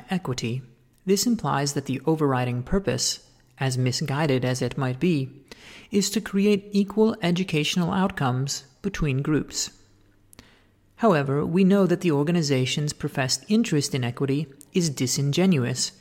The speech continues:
because, as of two thousand and twenty-one, men comprised forty-three percent of university graduates in Australia, according to the Department of Education. In fact,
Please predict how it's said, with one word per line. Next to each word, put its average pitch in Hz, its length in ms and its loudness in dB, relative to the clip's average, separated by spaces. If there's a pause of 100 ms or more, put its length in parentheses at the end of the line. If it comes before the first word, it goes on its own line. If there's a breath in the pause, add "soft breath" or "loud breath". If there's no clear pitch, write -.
(360 soft breath)
because, 143 640 0 (160)
as 175 160 2
of 175 120 -2
two 220 200 -2
thousand 196 340 2
and 180 100 2
twenty-one, 135 680 0 (320)
men 151 520 0
comprised 123 580 -2
forty-three 202 680 0
percent 190 560 0 (420 soft breath)
of 139 120 -4
university 156 560 2
graduates 147 720 -2
in 156 100 -2
Australia, 156 560 0 (480)
according 131 600 0
to 147 100 -4
the 139 80 -6
Department 135 640 -2
of 143 80 -4
Education. 156 640 -2 (540 soft breath)
In 170 160 0
fact, 170 360 -2